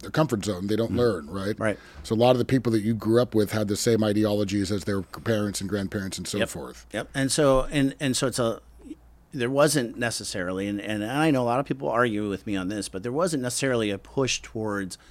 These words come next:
Speaker 2: added education beyond high school because there were jobs, and you would go, you know, in the sixties, seventies, eighties, you would graduate and then you would go get a job, and you would join a union, uh, at least where I was from,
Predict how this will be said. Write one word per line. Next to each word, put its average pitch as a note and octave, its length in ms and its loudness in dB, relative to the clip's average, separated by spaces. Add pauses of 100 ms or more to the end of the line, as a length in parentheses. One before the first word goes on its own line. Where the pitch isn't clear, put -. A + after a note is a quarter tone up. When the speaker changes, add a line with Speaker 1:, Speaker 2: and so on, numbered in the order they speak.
(500)
Speaker 2:
added G#2+ 500 0 (280)
education G2+ 600 -4
beyond F#2+ 280 -4
high D#3 180 0
school E2+ 400 -6 (220)
because B2+ 380 0
there C3+ 120 -4
were D3 120 -4
jobs, E3+ 460 -4 (140)
and G#2+ 220 -4
you G#2+ 100 0
would G2+ 140 -4
go, G2 400 -2 (340)
you G#2 120 -4
know, G2 60 -2
in G2 60 -2
the G2 60 -6
sixties, G2 400 -8
seventies, F2+ 400 -6
eighties, F2 400 -8 (320)
you F#2+ 160 -2
would G2 180 -2
graduate F#2 600 -4
and F#2+ 100 -6
then F#2 160 -2
you F2+ 100 -2
would F2+ 180 -4 (240)
go F2+ 120 -6
get F#2+ 160 -6
a G2+ 40 -4
job, D#2 280 -4 (160)
and F#2+ 160 -6
you F2+ 80 -2
would F2 220 -8
join G2 220 -2
a - 20 0
union, G2 500 -4 (340)
uh, F2+ 220 -6
at F2 120 -12
least F#2+ 200 -8
where E2+ 100 -4
I E2+ 120 -2
was E2+ 100 -8
from, F2+ 260 -6